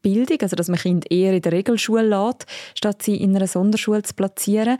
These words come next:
Warum verfolgt man grundsätzlich diesen Ansatz in der Pädagogik?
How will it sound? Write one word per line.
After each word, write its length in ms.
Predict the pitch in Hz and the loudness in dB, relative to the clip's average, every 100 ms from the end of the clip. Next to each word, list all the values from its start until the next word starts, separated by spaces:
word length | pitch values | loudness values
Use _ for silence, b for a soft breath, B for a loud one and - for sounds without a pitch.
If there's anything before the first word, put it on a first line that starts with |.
| B B B B | B B B B
Warum 480 | 196 190 196 202 220 | 0 2 4 4 4
verfolgt 500 | - - 180 196 - | 0 0 0 0 0
man 140 | 196 | 0
grundsätzlich 720 | 175 180 185 175 185 - - - | 0 2 2 0 -4 -4 -6 -4
diesen 280 | 160 165 165 | -2 0 0
Ansatz 440 | 165 160 156 - | -2 -2 -6 -6
in 60 | 165 | -6
der 80 | |
Pädagogik? 640 | 165 175 170 156 139 - | -4 -4 -2 -4 -6 -8